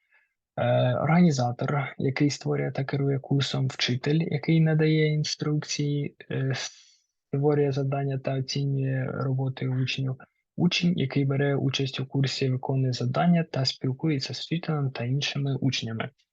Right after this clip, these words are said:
Е, на цьому слайді представлено функціональні можливості ролі організатор. Організатор може створювати, видаляти та редагувати завдання, створювати та видаляти оголошення, керувати картинками курсу,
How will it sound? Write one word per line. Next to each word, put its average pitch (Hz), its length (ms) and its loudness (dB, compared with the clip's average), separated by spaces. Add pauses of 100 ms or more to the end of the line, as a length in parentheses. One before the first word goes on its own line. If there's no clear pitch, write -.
(680)
Е, 127 500 -2
на 135 140 2
цьому 170 460 2
слайді 160 380 -2
представлено 156 680 -2
функціональні 139 640 -2
можливості 135 720 -4
ролі 135 360 -2
організатор. 131 760 -2 (540)
Організатор 147 480 -2
може 135 280 0
створювати, 156 720 -2
видаляти 135 580 -2
та 131 160 -4
редагувати 131 600 0
завдання, 127 760 -2
створювати 139 840 0
та 135 100 0
видаляти 131 560 -2
оголошення, 151 760 2
керувати 139 460 -2
картинками 175 640 2
курсу, 170 520 0